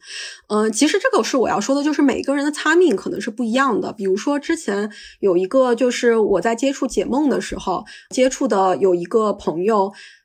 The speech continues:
他给到我的很多次解梦，虽然是有一些帮助的，有一些启发的，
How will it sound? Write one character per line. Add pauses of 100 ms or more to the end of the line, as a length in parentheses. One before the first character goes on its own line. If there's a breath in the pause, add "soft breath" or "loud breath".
(140)
他
给
到
我
的
很
多
次
解
梦，
虽
然
是
有
一
些 (680 soft breath)
帮
助
的，
有
一
些
启
发
的，